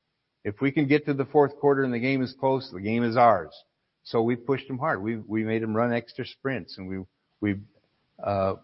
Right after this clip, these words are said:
made them work extra hard 'cause we wanted to be, uh, full go in, in fourth quarter. And I, I'll tell you, it's, it pays out, but that's what the enemy tries. He's trying to,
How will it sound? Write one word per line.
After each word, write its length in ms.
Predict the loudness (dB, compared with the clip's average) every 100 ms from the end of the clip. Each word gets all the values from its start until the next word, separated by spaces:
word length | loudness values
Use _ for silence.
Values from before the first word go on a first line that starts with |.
| -4
made 240 | 2 4
them 120 | 4
work 240 | 6 6 6
extra 340 | 0 0 -4
hard 380 | 0 4 2 0
'cause 100 | -4
we 160 | -2 0
wanted 260 | 2 0
to 60 | -2
be, 260 | -2 -2 -4 -16 _ _
uh, 280 | -2 -2 -2 -6 _ _
full 200 | 6 6
go 360 | 8 8 8 2
in, 260 | -4 -6 -8 _ -8
in 180 | -6 -6 _ 4
fourth 260 | 8 8 8
quarter. 440 | 10 10 8 -4 -20 _ _
And 180 | -2 2
I, 100 | 2
I'll 160 | 0 -2
tell 180 | 2 4
you, 120 | 4
it's, 420 | 4 -2 -4 -8 -8
it 200 | -8 -2
pays 260 | 0 4
out, 180 | 4 4
but 120 | 4
that's 240 | 2 2 4
what 180 | 2 2 _ -20 _ _
the 160 | 2 6
enemy 300 | 6 6 4
tries. 440 | 8 10 10 8
He's 200 | 0 -8
trying 240 | -6 -4 -2
to, 240 | -2